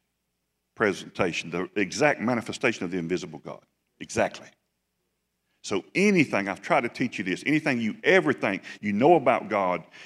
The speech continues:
you cannot accept it if you cannot find it in Jesus once he came to earth. And, and this is for another time as well, but sometimes you can go to the Old Testament and you can see some very violent looking passages.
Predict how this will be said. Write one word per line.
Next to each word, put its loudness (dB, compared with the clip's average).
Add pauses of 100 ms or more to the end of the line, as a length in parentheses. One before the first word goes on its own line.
(100)
you -4
cannot 2
accept -2
it -2
if -4
you -10
cannot -4
find -2
it 0
in -6
Jesus -12 (380)
once -10
he -8
came -6
to -12
earth. -12 (2000)
And, -6
and 0
this 2
is 2
for 2
another 0
time -2
as -4
well, 0 (220)
but -6
sometimes 0
you -6
can -2
go 2
to -2
the 0
Old 0
Testament -4
and -4
you -6
can -4
see -2
some -6
very 0
violent -2
looking 0
passages. -10